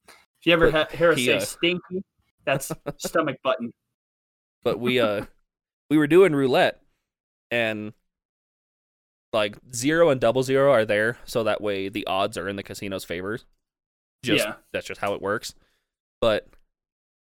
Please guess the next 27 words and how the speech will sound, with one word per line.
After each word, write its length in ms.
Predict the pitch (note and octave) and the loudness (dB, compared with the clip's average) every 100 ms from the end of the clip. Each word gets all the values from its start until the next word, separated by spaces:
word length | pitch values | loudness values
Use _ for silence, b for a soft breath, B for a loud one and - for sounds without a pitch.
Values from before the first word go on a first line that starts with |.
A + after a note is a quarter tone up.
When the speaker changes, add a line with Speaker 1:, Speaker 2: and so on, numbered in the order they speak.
| _ _ _ _ _ _ _ | _ _ _ _ _ _ _
Speaker 2:
him 160 | D3+ C3+ | -2 2
and 60 | |
I 100 | B2+ | 2
never 280 | B2+ C3 A#2 | 4 4 4
had 100 | A2 | 2
bet 160 | A2 C#3+ | 2 2
on 140 | G#2 | 0
that. 180 | G2 - | -4 -4
We 100 | A2 | -4
were, 160 | G#2+ G2 - | -6 -8 -4
he 120 | B2 | 0
would 160 | C3 | 0
pick 160 | - C3 | 0 -2
a 40 | |
number, 360 | A#2+ A2+ A2+ A2+ | 0 -2 0 2
I 140 | G#2+ | 2
would 140 | A2 A#2 | 2 2
go 100 | A2 | 0
with 120 | G#2+ | 0
twenty-three 580 | A#2+ G#2 G2+ G#2 G2+ G#2 | -4 -6 -8 -6 -4 -4
and 60 | G#2 | -2
do 100 | G2+ | -2
our 140 | G2 | -2
bets 280 | G#2 G2+ - | -2 -4 -4
based 300 | G2+ G2 - | -6 -6 -6
around 320 | F#2 A#2 G#2+ | -4 -2 -4
that. 220 | F2+ G2 | -6 -8